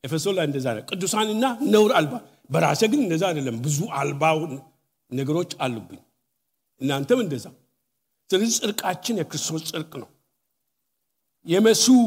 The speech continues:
ጽድቅ ነው። የራሳችን መሲህ ግን መስራት አንችልም። የራሳችን መሲህ መፍጠር አንችልም። የራሳችን እግዚአብሔር መፍጠር አንችልም።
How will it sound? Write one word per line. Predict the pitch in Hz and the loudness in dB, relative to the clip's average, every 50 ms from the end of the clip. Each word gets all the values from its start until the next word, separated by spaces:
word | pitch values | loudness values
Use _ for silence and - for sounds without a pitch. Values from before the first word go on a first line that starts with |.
| 196 165 - - - - | 2 -2 -8 -12 -18 -18
ጽድቅ | - - 202 165 160 - | -12 -8 -8 -8 -8 -10
ነው። | 127 - - _ _ _ _ _ _ _ _ _ _ _ _ _ _ _ _ _ _ _ _ _ _ _ _ _ _ _ _ _ _ _ _ _ _ _ _ _ _ _ _ _ _ - - | -16 -18 -18 _ _ _ _ _ _ _ _ _ _ _ _ _ _ _ _ _ _ _ _ _ _ _ _ _ _ _ _ _ _ _ _ _ _ _ _ _ _ _ _ _ _ -4 -2
የራሳችን | 151 175 185 185 180 180 214 - - - 220 185 | 0 2 2 2 0 -2 -4 -6 -6 -6 -4 -2
መሲህ | 175 180 180 - - 214 | -2 -2 -2 -2 -4 -4
ግን | 233 233 196 | -4 -4 -4
መስራት | 170 - - 208 233 - 180 | -4 -4 -4 -6 -6 -6 -6
አንችልም። | 135 110 - - 101 95 _ _ _ _ _ _ _ _ _ _ _ _ _ _ _ _ _ _ _ _ _ _ _ _ _ _ _ _ _ _ _ _ _ _ _ _ - | -8 -8 -10 -12 -14 -16 _ _ _ _ _ _ _ _ _ _ _ _ _ _ _ _ _ _ _ _ _ _ _ _ _ _ _ _ _ _ _ _ _ _ _ _ -4
የራሳችን | 135 151 165 165 160 160 160 151 - - 196 190 | 0 4 4 4 4 2 -2 -4 -4 -4 -2 -2
መሲህ | 190 196 - - 311 320 - - - - _ _ _ _ _ _ _ _ _ _ _ _ _ _ _ _ _ _ _ _ _ _ _ _ _ _ _ _ _ _ _ _ _ _ _ _ _ | 0 0 2 4 4 4 2 0 -10 -20 _ _ _ _ _ _ _ _ _ _ _ _ _ _ _ _ _ _ _ _ _ _ _ _ _ _ _ _ _ _ _ _ _ _ _ _ _
መፍጠር | - 151 170 165 - - - | -2 -2 -2 -2 -2 -4 -2
አንችልም። | 165 151 - 139 151 | -2 -4 -4 -2 -2
የራሳችን | - 214 185 175 - 202 - - 285 - | 0 0 0 0 -2 -4 -4 -6 -6 -4
እግዚአብሔር | 208 156 143 139 202 202 190 196 254 262 269 262 - - - _ _ _ _ _ _ _ - | -2 -2 2 4 4 6 6 6 4 2 2 0 -4 -14 -20 _ _ _ _ _ _ _ -8
መፍጠር | - 156 - - - 202 | -8 -8 -6 -8 -8 -6
አንችልም። | 156 143 127 - - 117 107 | -6 -6 -6 -8 -12 -14 -14